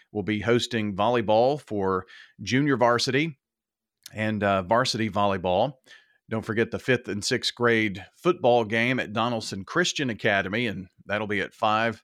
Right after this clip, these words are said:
with six thirty the kickoff for the middle school game. And next Friday, it's Friendship Christian coming in to take on the Cougars at seven thirty kickoff on Friday night. So that is a look at the schedule for M T C S. And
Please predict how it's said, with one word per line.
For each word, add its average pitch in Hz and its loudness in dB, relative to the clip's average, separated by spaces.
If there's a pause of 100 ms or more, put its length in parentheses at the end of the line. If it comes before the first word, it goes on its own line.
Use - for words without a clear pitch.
(120)
with 98 -8
six - -2
thirty 127 2
the 92 -4
kickoff 95 0
for 98 -4
the 90 -8
middle 120 -2
school 95 -6
game. 90 0 (440)
And 92 -6
next - -2
Friday, 127 4
it's - -4
Friendship 120 -2
Christian 127 -2
coming 104 -2
in 107 -2
to 95 -6
take 107 -4
on 101 -2
the 98 -6
Cougars 95 -2 (420)
at - -10
seven 113 -2
thirty 113 0
kickoff 90 -2 (680)
on 104 -2
Friday 90 -2
night. 95 -4 (260)
So 92 -10
that 107 0
is 104 -2
a 98 -4
look 104 -4
at 104 -2
the 95 -4
schedule 127 0
for 104 -2
M 113 -2
T 113 -6
C 110 -2
S. 170 -2 (520)
And 165 -2